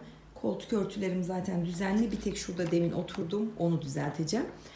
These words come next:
Ee, burada da mutfak halım var peteğin üstünde.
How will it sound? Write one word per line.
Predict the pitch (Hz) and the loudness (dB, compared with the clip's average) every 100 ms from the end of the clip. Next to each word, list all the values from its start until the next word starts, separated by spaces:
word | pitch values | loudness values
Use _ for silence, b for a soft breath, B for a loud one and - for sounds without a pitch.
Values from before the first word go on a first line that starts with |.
| B B | B B
Ee, | 180 180 185 | -2 0 0
burada | 247 247 254 | 2 4 6
da | 269 311 | 6 4
mutfak | 247 226 247 247 | 0 0 -2 0
halım | 247 247 | 2 2
var | 240 196 180 | 4 2 2
peteğin | 190 214 196 196 185 - - - - - - | 0 2 2 0 -2 -10 -20 -18 -18 -8 -4
üstünde. | 170 - 196 180 247 | -4 -2 0 2 2